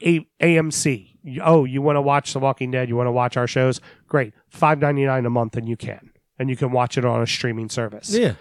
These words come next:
Speaker 1: And you don't have to own cable to do it.
Speaker 2: Absolutely.
Speaker 1: Like, there's, everyone else is changing to a platform, and, and you can't even get E S P N to change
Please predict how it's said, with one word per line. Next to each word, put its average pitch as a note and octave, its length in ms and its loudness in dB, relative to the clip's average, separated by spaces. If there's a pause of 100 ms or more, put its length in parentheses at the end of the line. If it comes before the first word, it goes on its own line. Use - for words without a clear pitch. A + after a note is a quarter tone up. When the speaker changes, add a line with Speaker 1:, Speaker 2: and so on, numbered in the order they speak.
(180)
Speaker 1:
And D3+ 140 0
you D3+ 80 0
don't C3+ 300 0
have C#3 220 -4
to C3 120 -4
own B2+ 180 -2
cable A#2+ 320 -4
to A2 100 -6
do G#2+ 240 -10
it. - 80 -20 (260)
Speaker 2:
Absolutely. D3+ 600 0
Speaker 1:
Like, F2 160 -8
there's, D#3 600 2 (1800)
everyone F#3 500 4
else D#3+ 220 -2
is C3+ 140 -2
changing C#3+ 480 0
to C#3 140 2
a A#2+ 60 -2
platform, A2 720 -4 (840)
and, C3+ 360 2 (440)
and C#3+ 280 2
you C#3 180 0
can't E3+ 360 0
even D#3+ 260 0
get D3+ 260 0
E C#3+ 160 0
S C3+ 140 -2
P B2+ 280 -6
N C3 240 -2
to - 160 -6
change D#3 800 -2